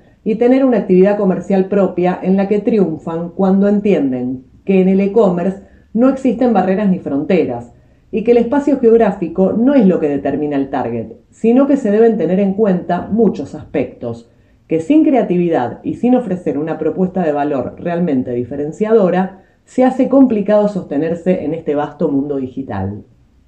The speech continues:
Existe una diferencia entre tener presencia en Internet y lo que representa el comercio electrónico propiamente dicho. La mayoría de las empresas ya cuenta con presencia en la red,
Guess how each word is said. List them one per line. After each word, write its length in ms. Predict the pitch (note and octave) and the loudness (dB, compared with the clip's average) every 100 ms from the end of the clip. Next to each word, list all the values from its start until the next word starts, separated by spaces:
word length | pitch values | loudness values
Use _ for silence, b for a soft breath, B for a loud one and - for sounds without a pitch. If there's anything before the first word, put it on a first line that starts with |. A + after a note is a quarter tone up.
| _ _ _ _ _ _ _ _ _ _ _ _ _ _ _ _ | _ _ _ _ _ _ _ _ _ _ _ _ _ _ _ _
Existe 380 | - - F4+ F4+ | -6 0 0 2
una 140 | D4 A3 | 2 2
diferencia 800 | G3 F#3 F#3 G3+ F#3 F#3 F3+ E3+ | 2 2 2 2 0 0 -2 -2
entre 240 | D3+ D3 | -4 -2
tener 280 | C#3+ F3+ F#3 | -2 0 0
presencia 460 | F3+ D#3+ G3 F#3+ F3+ | -2 -2 -2 0 0
en 80 | |
Internet 640 | D3+ C#3 D#3 G3+ F3 E3+ - | -2 -2 -2 0 0 -2 -4
y 120 | F3+ | 0
lo 140 | F3+ F3+ | 2 2
que 100 | F#3+ | 0
representa 560 | F#3 F#3 G3+ A3+ A#3 | 0 -2 0 0 0
el 80 | A3 | 0
comercio 400 | D#3+ D#3 F3+ F#3+ | -2 -2 -2 -2
electrónico 680 | D3+ - D#3+ F#3 G#3 F3+ - | -4 -4 -2 0 0 -2 -2
propiamente 600 | D#3+ E3 D#3+ C#3 C3 B2+ | -4 -2 0 0 0 -2
dicho. 500 | A#2 G#2 - G#2 F#2+ - _ _ _ _ _ _ _ | -4 -6 -8 -10 -10 -12 _ _ _ _ _ _ _
La 140 | G3+ | -2
mayoría 460 | A#3 B3 C#4 D#4+ E4+ | 0 2 2 4 4
de 100 | A3+ | 2
las 200 | D#3+ - | 0 -4
empresas 640 | E3 F3 A#3+ A#3+ D3 C#3 - | -4 0 0 0 -4 -6 -14
ya 300 | - A3 A3 | -8 -6 0
cuenta 400 | B3 E3+ C3+ B2+ | 0 2 -2 -4
con 120 | B2 | -4
presencia 500 | B2+ A#2+ C#3 B2+ C3+ | -4 -6 -4 -4 -4
en 80 | B2 | -4
la 100 | A#2+ | -4
red, 300 | A#2 G#2 | -6 -8